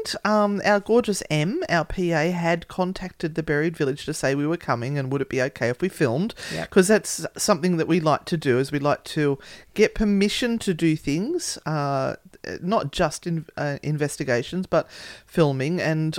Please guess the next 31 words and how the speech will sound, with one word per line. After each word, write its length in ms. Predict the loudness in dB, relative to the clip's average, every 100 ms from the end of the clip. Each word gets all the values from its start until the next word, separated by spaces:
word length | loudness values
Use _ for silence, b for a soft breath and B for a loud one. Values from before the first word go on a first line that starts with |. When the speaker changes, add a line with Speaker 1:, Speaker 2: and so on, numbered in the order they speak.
| 0
Speaker 1:
also 220 | 2 2
just 180 | 0 -2
to 60 |
let 220 | -2 -2 0
them 120 | 2
know 160 | 4
that 100 | 2
we're 80 | 2
gonna 180 | 0 0
be 100 | 0
very 260 | 2 4 4
respectful 840 | 0 -4 -4 -4 -4 -2 0 -2 -2
and 440 | -2 -2 -4 -6 -4
we're 80 | 0
more 240 | 2 0
interested 420 | 0 -4 -6 -8
in 80 | -6
the 80 | -4
history 480 | -4 -4 -4 -4 -2
and 160 | -4
the 60 | -6
culture 520 | -2 -2 -2 -4 -2
and 320 | 0 0 -2 -4
the 60 |
stories 460 | -4 -2 0 0 -4
attached 520 | -10 -10 -10 -10 -4
to 160 | 0 0
it, 140 | 0
the 100 | 0
Speaker 2:
Mm-hmm. 100 | 4
Speaker 1:
legend. 440 | 2 2 0 -2